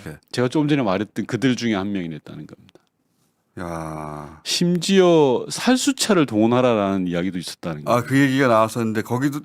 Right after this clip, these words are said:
Speaker 1: 그것도 역시 여기서 나온 얘기입니까?
Speaker 2: 네, 네. "살수차를 동원해라."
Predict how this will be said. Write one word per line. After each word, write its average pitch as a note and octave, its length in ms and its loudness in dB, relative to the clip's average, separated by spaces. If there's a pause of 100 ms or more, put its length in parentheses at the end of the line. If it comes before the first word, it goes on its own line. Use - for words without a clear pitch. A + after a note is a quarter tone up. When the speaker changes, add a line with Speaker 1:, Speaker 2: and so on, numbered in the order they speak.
Speaker 1:
그것도 D#3+ 400 0
역시 A#2+ 200 -2
여기서 A#2+ 240 0
나온 G#2+ 220 2
얘기입니까? G#2 300 2
Speaker 2:
네, F2 180 -4
네. D#2+ 260 -16
"살수차를 G3 580 0
동원해라." G2+ 840 -2